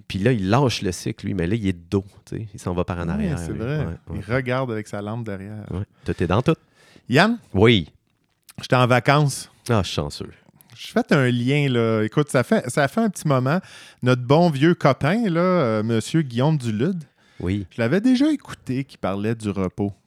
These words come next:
Speaker 1: Hmm.
Speaker 2: C'est quoi, qu'est-ce qu'il faut faire pour v-, réellement se reposer ?
Speaker 1: Un vrai repos, là, tu sais, là, que tu files en dedans.
Speaker 2: C'est ça.
Speaker 1: Tu sais, que tu fais pas juste mimer en, que t'es en repos, là.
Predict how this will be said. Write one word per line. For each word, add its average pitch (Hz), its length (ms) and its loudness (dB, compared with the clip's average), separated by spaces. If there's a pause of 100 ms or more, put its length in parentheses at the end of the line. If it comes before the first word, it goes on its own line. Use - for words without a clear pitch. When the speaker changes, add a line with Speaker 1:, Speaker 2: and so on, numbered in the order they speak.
(180)
Speaker 1:
Hmm. 87 200 -6 (260)
Speaker 2:
C'est - 140 -16
quoi, 156 160 -2 (220)
qu'est-ce - 200 -8
qu'il - 100 -20
faut 113 160 0
faire 139 240 2
pour 104 200 -2
v-, 113 160 -8
réellement 113 960 0
se - 200 -10
reposer ? 98 680 -8 (400)
Speaker 1:
Un 123 120 4
vrai 196 240 2
repos, 135 500 2
là, 113 240 4 (380)
tu - 120 -16
sais, 233 40 2
là, 170 120 0
que - 120 -6
tu - 260 -8
files 135 520 -2 (100)
en 117 160 2
dedans. 104 320 2 (120)
Speaker 2:
C'est 147 260 -2
ça. - 180 -6 (160)
Speaker 1:
Tu - 40 -10
sais, 147 100 -2
que - 80 -14
tu - 60 -12
fais 107 120 2
pas 143 160 4
juste 151 240 0
mimer 113 500 0
en, 95 80 0
que 87 120 -6
t'es 92 200 -4
en 90 140 -2
repos, 87 420 -4
là. 87 80 -10